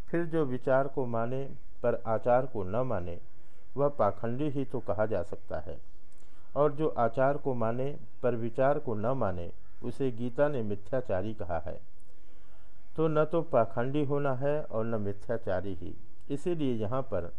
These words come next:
राग द्वेष वियुक्तैः आत्मवश्यैः इंद्रियैः के साथ एक शब्द और जोड़, जोड़ा गया है, विधेयात्मा। यदि राग द्वेष से रहित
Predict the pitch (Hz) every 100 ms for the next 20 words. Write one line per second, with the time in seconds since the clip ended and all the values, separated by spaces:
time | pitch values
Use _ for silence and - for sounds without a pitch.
0 | - - - - 107 120 139 143 117 123
1 | 131 - 117 113 113 - 135 143 131 156
2 | - - - - - - 110 143 - 147
3 | 113 104 - 127 135 143 135 - - -
4 | 104 107 101 104 120 127 92 80 - -
5 | - 127 127 - 123 131 - 139 143 -
6 | 147 139 127 - 107 101 98 92 92 -
7 | 107 101 92 87 85 87 80 - - -
8 | - - - - 135 143 135 131 92 85
9 | - 80 73 - - - - - - -
10 | 143 143 170 143 131 156 143 143 135 -
11 | 139 113 143 143